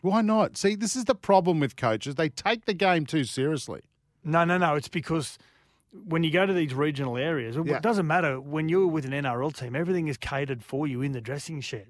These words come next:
Speaker 2: So
Speaker 1: Well, that's
Speaker 2: when you go to
Speaker 1: boring,
Speaker 2: these
Speaker 1: mate. That's
Speaker 2: Well,
Speaker 1: boring.
Speaker 2: exactly. When you go to these regional areas, you should, every player and every coach should be told they've got to go and line up
Speaker 1: Walk
Speaker 2: at the
Speaker 1: around.
Speaker 2: cafeteria, at the
Speaker 1: Yep.
Speaker 2: canteen.
Speaker 1: Yep.
Speaker 2: Get your burger.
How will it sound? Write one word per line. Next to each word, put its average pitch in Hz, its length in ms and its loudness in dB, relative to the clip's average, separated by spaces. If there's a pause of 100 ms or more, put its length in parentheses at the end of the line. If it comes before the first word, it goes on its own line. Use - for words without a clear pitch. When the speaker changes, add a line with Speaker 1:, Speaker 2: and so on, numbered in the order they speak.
(140)
Speaker 2:
So 143 380 -2 (160)
Speaker 1:
Well, 208 100 4
that's 254 180 0
Speaker 2:
when 151 120 4
you 226 80 8
go - 60 8
to - 20 8
Speaker 1:
boring, 226 160 6
Speaker 2:
these 175 80 6
Speaker 1:
mate. 131 260 2 (140)
That's 190 180 -4
Speaker 2:
Well, 208 200 6
Speaker 1:
boring. 233 180 6
Speaker 2:
exactly. 240 400 2
When 196 140 2
you 196 60 2
go 220 140 4
to 233 60 0
these 196 240 0
regional 156 400 -2
areas, 151 720 -2
you 156 180 -4
should, 185 360 -2 (220)
every 202 260 2
player 165 440 2
and 139 80 0
every 143 440 -2 (260)
coach - 500 -2
should 147 220 -4
be 139 80 -8
told 143 340 -2
they've 131 100 -8
got 156 120 -2
to 165 80 -2
go 143 160 0
and 127 80 -2
line 147 320 0
up 113 260 -10 (480)
Speaker 1:
Walk 208 260 4
Speaker 2:
at 202 60 6
the 135 60 6
Speaker 1:
around. 120 200 4
Speaker 2:
cafeteria, 143 760 -4
at 175 160 -2
the 165 60 4
Speaker 1:
Yep. 196 100 2
Speaker 2:
canteen. 139 580 -6
Speaker 1:
Yep. 233 200 0 (800)
Speaker 2:
Get 175 240 0
your 190 140 2
burger. 147 540 -2